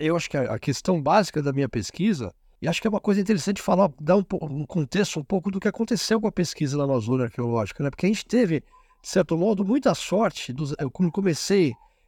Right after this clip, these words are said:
eu comecei meu doutorado em oitenta e nove, né? Anos noventa. Tinha um debate na arqueologia amazônica, que, eh,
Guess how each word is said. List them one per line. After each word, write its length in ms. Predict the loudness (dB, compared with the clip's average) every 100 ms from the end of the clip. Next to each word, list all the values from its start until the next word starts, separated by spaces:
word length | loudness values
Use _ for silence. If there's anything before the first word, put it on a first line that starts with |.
| _
eu 80 | -8
comecei 360 | -2 0 2
meu 100 | 2
doutorado 360 | 0 0 0 2
em 40 |
oitenta 280 | 2 0 4
e 60 | 4
nove, 400 | 4 2 0 0
né? 120 | -2 -2
Anos 200 | -6 -4
noventa. 560 | -4 0 2 2 0 -8 -10 _ _ _
Tinha 140 | -4
um 40 | 2
debate 520 | 2 6 4 4 2
na 100 | 0
arqueologia 420 | 0 -2 0 0
amazônica, 520 | 0 0 -2 -4 -6
que, 120 | -12
eh, 80 | -14